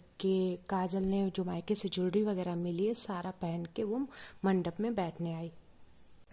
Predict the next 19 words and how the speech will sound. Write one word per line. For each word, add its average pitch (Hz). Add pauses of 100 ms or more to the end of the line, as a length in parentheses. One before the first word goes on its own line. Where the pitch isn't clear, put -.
(140)
So, 311
यहाँ 208
पर 247 (280)
जेठ 208
जी 233
के 240
द्वारा 190
चुनरी 214
ओढ़ाने 202
की 220
रस्म 208
की 208
जा 170
रही 170
है 233 (460)
और 190
जेठ 208
जी, 214
अ, 156